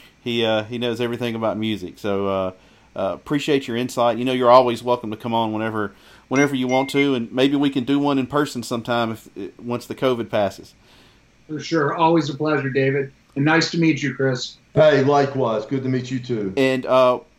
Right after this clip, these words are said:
Speaker 1: Chris kinda hinted at it, but, uh, we're gonna have an interview next week with, uh, one of the, uh, singer of one of the bands we just talked about.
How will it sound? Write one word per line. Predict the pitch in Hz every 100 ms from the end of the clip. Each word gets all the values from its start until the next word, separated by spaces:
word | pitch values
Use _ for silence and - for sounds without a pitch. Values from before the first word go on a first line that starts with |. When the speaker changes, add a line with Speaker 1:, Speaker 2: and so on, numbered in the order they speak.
| _
Speaker 1:
Chris | - 196 202
kinda | 208 185
hinted | 151 175 156
at | 147 156
it, | 156 131
but, | 127
uh, | 113 131
we're | 127 156
gonna | 165 151
have | 147 135
an | 113
interview | 143 156 151 160
next | 156 156 165
week | 165 156
with, | 139 135
uh, | 127
one | 135 143
of |
the, | 135 127 -
uh, | 127 123 95
singer | - 156 151
of | 147
one | 147
of | 143
the |
bands | 139 151 156 151
we | 147
just | 143 139
talked | 156 151
about. | 160 165 165 160